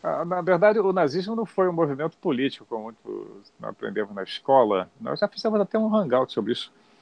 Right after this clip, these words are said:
sobre esse envolvimento. O nazismo era uma religião. É uma religião. É uma religião fantástica, <laughs> enfiada até o pescoço em, em,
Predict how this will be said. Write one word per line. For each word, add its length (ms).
sobre 360
esse 200
envolvimento. 800
O 60
nazismo 360
era 80
uma 40
religião. 580
É 200
uma 140
religião. 360
É 60
uma 100
religião 460
fantástica, 680
<laughs> 460
enfiada 540
até 280
o 80
pescoço 720
em, 100
em, 320